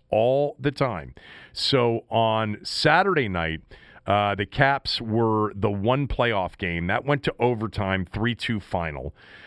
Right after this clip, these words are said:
Uh, and then yesterday, uh, in the pl-, in all the playoff games, you had a four three overtime game, Islanders over the Penguins. The Islanders are the lower seeded team, the Penguins the higher seeded team.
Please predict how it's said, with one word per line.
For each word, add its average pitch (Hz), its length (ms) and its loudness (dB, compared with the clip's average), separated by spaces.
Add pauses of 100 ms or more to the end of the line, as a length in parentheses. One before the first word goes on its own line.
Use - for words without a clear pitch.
(140)
Uh, 110 300 4
and 127 140 2
then 120 180 2
yesterday, 110 960 2 (460)
uh, 113 480 4
in 117 240 0
the 110 80 0
pl-, - 200 -10
in 117 340 0
all 135 200 2
the 175 80 -2
playoff 156 320 2
games, 104 240 -2
you 107 60 0
had 107 80 2
a 95 40 -2
four 185 360 0
three 180 280 0
overtime 139 520 0
game, 120 340 0
Islanders 123 560 2
over 110 160 2
the 104 80 0
Penguins. 85 520 -2
The 95 120 2
Islanders 113 480 -2
are 107 140 0
the 98 260 -4 (240)
lower 143 560 2
seeded 127 460 -4
team, 90 380 -2
the 98 60 0
Penguins 113 520 0
the 98 100 0
higher 110 320 0
seeded 85 340 -6
team. 73 360 -8